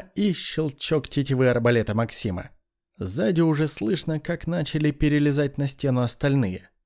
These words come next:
Хватаю изделия баварских мастеров, и тут взрыв бомб. Пьяная толпа после выстрела повела себя кто как. Кто-то вскочил, кто-то, наоборот, упал на спину. Тех, кто вскочил, взрывы раскидали по сторонам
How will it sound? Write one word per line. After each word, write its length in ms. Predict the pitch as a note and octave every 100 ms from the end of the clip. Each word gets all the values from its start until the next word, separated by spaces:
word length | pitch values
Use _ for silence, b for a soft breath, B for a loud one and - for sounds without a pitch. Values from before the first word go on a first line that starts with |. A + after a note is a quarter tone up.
| _
Хватаю 480 | - D3 G3 E3+ D3+
изделия 540 | C3+ A#2+ A2+ B2 A2+ A2
баварских 640 | A2 A2 G#2+ - G#2 -
мастеров, 640 | G2 F2 - C#3+ G#3+ - - _ _ -
и 200 | G#3+ D3+
тут 360 | - B2 -
взрыв 500 | G#2 G2+ A2 G2 -
бомб. 480 | G#2+ G2 G#2+ F2+ - - _ _ _ _ _
Пьяная 400 | A2 G#3 F#3 F3+
толпа 380 | F3 E3+ - E3+
после 360 | F3 D#3+ D#3+
выстрела 600 | E3 E3+ - C#3+ D#3 D3+
повела 420 | C#3 D#3 D3+ D#3+ C#3
себя 300 | D3 C#3+ C3
кто 260 | - C#3
как. 380 | - F#2+ - - _ _
Кто-то 280 | - A3 C3+
вскочил, 800 | F#2+ - - G2+ - G#3 F3 - _ _
кто-то, 320 | - G#3 F#3 D3+
наоборот, 560 | C#3+ C3+ B2+ A#2+ - -
упал 360 | B2+ A2 F#2
на 160 | G2 G2+
спину. 420 | - A#2+ E2+ - _ _ _ _ -
Тех, 240 | B2 -
кто 220 | - G#2+
вскочил, 600 | - - G#2 - F#3 C3+ - _
взрывы 520 | G#2+ A2+ G#3 G3+ F3
раскидали 640 | D3+ E3+ - - F3 D#3+ B2
по 180 | A#2 A2
сторонам 760 | - G#2+ G#2+ D3 E3 B2+ -